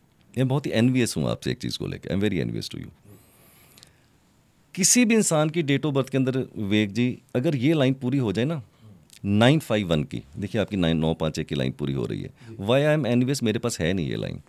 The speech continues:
आठ लाइनें हैं, तीन वर्टिकल, तीन हॉरिजॉन्टल, दो, दो डायगोनल, सारी लाइनें इंपॉर्टेंट हैं। But the most favorite line of Arvind Sood, that is a nine five one। First, I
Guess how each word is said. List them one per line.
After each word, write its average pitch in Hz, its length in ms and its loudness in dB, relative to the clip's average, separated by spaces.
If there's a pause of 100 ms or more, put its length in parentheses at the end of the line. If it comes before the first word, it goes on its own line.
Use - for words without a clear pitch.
(800)
आठ 170 280 8
लाइनें 165 320 4
हैं, 160 120 0
तीन 147 220 0
वर्टिकल, 135 360 2
तीन 131 180 2
हॉरिजॉन्टल, 110 520 -2
दो, 104 120 0
दो 90 260 0
डायगोनल, 62 440 -2
सारी 127 340 -2
लाइनें 101 240 0
इंपॉर्टेंट 58 400 -6
हैं। - 60 -14 (1400)
But 123 200 -4
the 131 60 0 (320)
most 185 340 2
favorite 123 500 0 (840)
line 110 320 4
of 117 120 -2
Arvind 101 300 -2
Sood, 98 200 -4
that 85 140 -2
is 82 80 -4
a 85 60 -2
nine 64 240 -2
five 58 280 -6
one। 57 220 -8
First, - 260 -2
I 90 60 -2